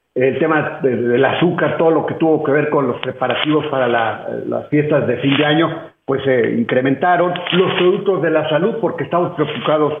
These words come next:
por la salud y del cuidado del hogar, porque estamos en casa. Estas categorías han crecido de manera consistente desde marzo hasta la fecha. Y bueno,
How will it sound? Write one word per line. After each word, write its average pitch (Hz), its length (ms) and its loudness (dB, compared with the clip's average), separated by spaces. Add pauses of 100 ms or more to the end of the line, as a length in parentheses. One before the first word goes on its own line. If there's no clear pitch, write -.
(200)
por 143 160 2
la 139 180 0
salud 160 420 2 (180)
y 180 140 0
del 165 220 2
cuidado 175 400 2
del 147 140 0
hogar, 151 280 2
porque 147 220 -4
estamos 160 380 -2
en 127 120 -6
casa. 139 480 -2 (320)
Estas 269 380 0
categorías 196 680 0
han 202 120 0
crecido 190 420 0
de 170 100 0
manera 175 400 0
consistente 170 880 -2 (120)
desde 151 400 0
marzo 240 500 0 (140)
hasta 143 300 -2
la 147 200 2
fecha. 175 580 0 (360)
Y 202 100 2
bueno, 220 480 0